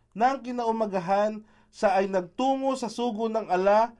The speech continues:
at sinabi niya ito, para bang ang pagbigkas ng sura na ito ay hindi pa sapat. Subalit ang sugo ng ala ay nagsabi sa kanya, "Sa pamamagitan niya na siyang may tangan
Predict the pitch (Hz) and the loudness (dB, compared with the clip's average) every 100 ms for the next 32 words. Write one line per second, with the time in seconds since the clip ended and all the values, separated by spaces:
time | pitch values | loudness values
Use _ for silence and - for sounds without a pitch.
0 | _ 185 185 220 220 254 220 233 233 202 | _ -6 -6 -4 2 2 2 -4 -6 -6
1 | 196 214 214 214 220 226 226 196 233 254 | -4 -2 -2 -2 0 2 2 4 6 6
2 | - 185 202 185 180 170 208 208 196 185 | 2 -2 -2 -4 -6 -6 -6 -6 -6 -8
3 | 208 196 190 190 185 180 165 175 170 165 | -6 -2 0 0 -2 -6 -6 -4 -4 -4
4 | - _ 202 226 233 220 269 233 226 220 | -10 _ -6 -4 -4 -4 -4 -4 -4 -2
5 | 165 120 _ _ _ _ - 170 190 208 | -2 -4 _ _ _ _ -8 0 2 2
6 | 208 180 170 196 185 180 180 175 170 170 | 0 -8 -8 -6 -2 0 0 0 0 2
7 | 196 233 247 - _ 160 175 175 - 214 | 2 2 0 -8 _ -6 -4 -6 0 2
8 | 226 233 233 202 190 175 120 95 _ _ | 2 -4 -4 -4 -4 -4 -4 -6 _ _
9 | _ _ - 202 202 190 190 165 170 233 | _ _ 0 2 4 4 4 4 2 -4
10 | 254 262 240 123 101 - _ 156 151 233 | -4 -2 0 -2 -4 -10 _ -8 -2 0
11 | 262 247 240 233 226 214 202 | 0 0 -2 2 0 4 2